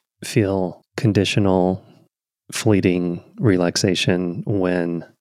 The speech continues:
I perceive that I've gotten somewhere,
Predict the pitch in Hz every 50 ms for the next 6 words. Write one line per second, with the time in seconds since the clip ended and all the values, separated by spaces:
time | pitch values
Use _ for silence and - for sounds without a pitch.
0 | _ _ _ - 113 - - 104 92 - - 101 92 85 92 92 85 90 87 87
1 | 85 - - - - _ _ _ _ _ _ _ _ _ _ _ _ _ _ _
2 | _ _ _ _ _ _ _ - _ _ _ - - - 95 92 - - - -
3 | - - 95 90 85 87 85 87 87